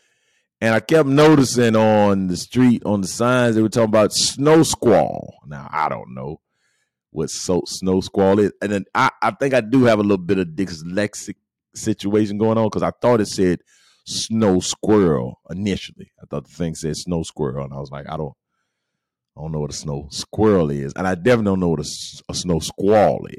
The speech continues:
is." Well, for those of you that don't know, snow squall is basically a snow thunderstorm. Like how a thunderstorm just, rainstorm just appears and it just dumps rain and keeps,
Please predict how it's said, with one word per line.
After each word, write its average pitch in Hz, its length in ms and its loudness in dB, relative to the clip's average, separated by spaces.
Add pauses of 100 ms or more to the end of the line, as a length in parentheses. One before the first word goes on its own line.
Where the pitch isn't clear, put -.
is." - 160 -20 (840)
Well, 92 360 0 (440)
for 117 80 2
those 143 200 6
of 117 80 2
you 127 60 6
that 127 140 6
don't 135 220 4
know, 101 180 4
snow 147 300 2
squall 92 600 4
is 92 160 -2
basically 82 840 0 (800)
a 110 160 2
snow 123 600 4 (140)
thunderstorm. 107 680 -2 (1120)
Like 85 200 -6
how 90 300 -2 (140)
a 90 120 -4 (160)
thunderstorm 117 600 2
just, 107 300 0 (120)
rainstorm 110 600 0
just 101 180 -2
appears 113 720 2
and 82 140 -4
it 82 100 -6
just 80 220 -8
dumps 110 260 -2
rain 104 520 -2 (340)
and 87 100 -14
keeps, 104 200 -2